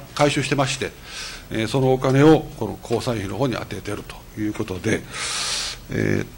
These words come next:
と、四十一ページの方の、あの、歳入の話になりますが、あの、この四十一ページの、あの、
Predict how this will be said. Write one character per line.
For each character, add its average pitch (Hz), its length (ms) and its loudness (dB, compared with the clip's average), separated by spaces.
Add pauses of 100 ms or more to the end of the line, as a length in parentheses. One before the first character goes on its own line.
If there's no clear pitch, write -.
(240)
と、 92 200 -4
四 208 360 10
十 127 200 8
一 240 220 6
ペ 240 180 8
ー 139 40 8
ジ - 240 0 (680)
の 123 160 0
方 131 220 4
の、 101 180 -2 (320)
あ 107 40 -2
の、 92 260 -6
歳 196 400 0
入 143 120 6
の 101 120 0
話 110 280 -2
に 90 80 -4
な 92 100 -6
り 98 80 -6
ま 101 120 -2
す 92 140 -10
が、 92 180 0 (920)
あ 107 80 -4
の、 107 100 -6
こ - 180 2
の 143 220 0 (120)
四 196 360 2
十 131 180 6
一 185 240 2
ペ 208 240 6
ー 120 40 8
ジ 110 140 2
の、 110 240 2 (1120)
あ 110 100 0
の、 104 280 0